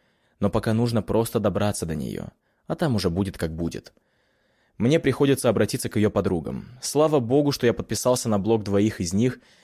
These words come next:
и нашел, как с ними связаться. Матео ведь с Мирой не общается. Мне приходится просить о помощи, потому что я просто не знаю, где искать Яну в Москве.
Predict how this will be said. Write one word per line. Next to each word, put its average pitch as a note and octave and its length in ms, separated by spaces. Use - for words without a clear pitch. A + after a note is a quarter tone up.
и A#2 80
нашел, B2 320
как A#2 160
с - 80
ними F#2+ 140
связаться. - 640
Матео C#3+ 320
ведь C#3+ 180
с - 60
Мирой C#3+ 240
не C3+ 80
общается. B2+ 720
Мне C#3+ 160
приходится C3 480
просить A2 280
о A2 60
помощи, A#2 440
потому G2 320
что - 120
я G2+ 120
просто B2+ 320
не A#2 100
знаю, A2+ 340
где A2 220
искать A2 340
Яну F#2 260
в F2 40
Москве. F#2 520